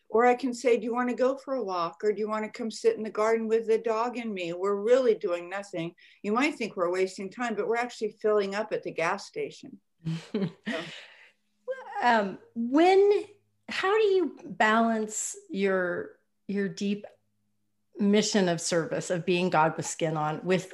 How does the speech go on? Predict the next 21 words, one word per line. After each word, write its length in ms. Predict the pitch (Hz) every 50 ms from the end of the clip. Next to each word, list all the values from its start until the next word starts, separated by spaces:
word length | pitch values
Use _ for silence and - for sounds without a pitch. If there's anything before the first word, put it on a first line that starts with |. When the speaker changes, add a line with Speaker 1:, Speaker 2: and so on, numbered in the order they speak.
| - -
Speaker 2:
writing 300 | - 170 160 160 160 160
a 40 | 147
book 300 | - 208 - - - -
when 160 | 165 160 160
it's, 140 | 156 - - _ _ -
when 160 | - 170 160
it's 100 | 151 -
book 220 | - 196 175 -
writing 280 | - 139 139 143 131 -
time, 320 | - - 147 139 143 -
or 80 | 120 160
when 280 | 151 156 156 151 151 151
right 180 | 165 170 170
now 220 | 170 170 175 160 151
when 80 | 151 151
it's 100 | 147 -
book 240 | - 160 160 -
promo 340 | - - 165 160 156 143 139
time? 340 | 135 - 143 131 131 135 143
Do 100 | 147 160
you, 480 | 160 160 165 165 165 160 160 160 160